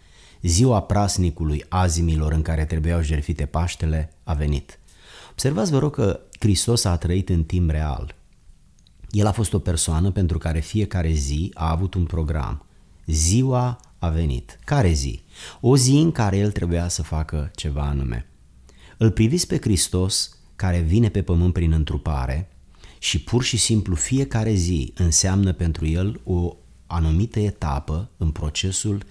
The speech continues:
slujirii și misiunii pe care el a avut-o. Se potrivește stilul acesta al lui de viață cu al nostru? Încă un element, alt verset. "Când a sosit ceasul, Iisus a stat la masă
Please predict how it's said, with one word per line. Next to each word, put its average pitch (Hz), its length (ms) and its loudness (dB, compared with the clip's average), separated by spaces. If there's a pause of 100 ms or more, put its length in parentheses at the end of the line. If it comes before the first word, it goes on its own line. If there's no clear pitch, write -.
(180)
slujirii 87 720 0
și - 140 -8
misiunii 76 480 -2
pe 65 120 -8
care 73 260 -6
el 65 140 -4
a 62 100 -4
avut-o. 58 400 -8 (640)
Se - 160 0
potrivește 123 560 0
stilul 113 340 2
acesta 85 400 -2
al 80 140 0
lui 82 160 2
de 73 100 -2
viață 71 420 -2
cu 73 140 -8
al 67 160 -2
nostru? 71 580 -4 (920)
Încă 147 240 4
un 82 160 4
element, 62 640 -4 (280)
alt 104 220 2
verset. - 600 -6
"Când 107 180 4
a 90 100 4
sosit - 380 0
ceasul, 76 640 -2
Iisus - 360 0
a 90 100 0
stat 95 340 -2
la 82 120 0
masă 73 480 -2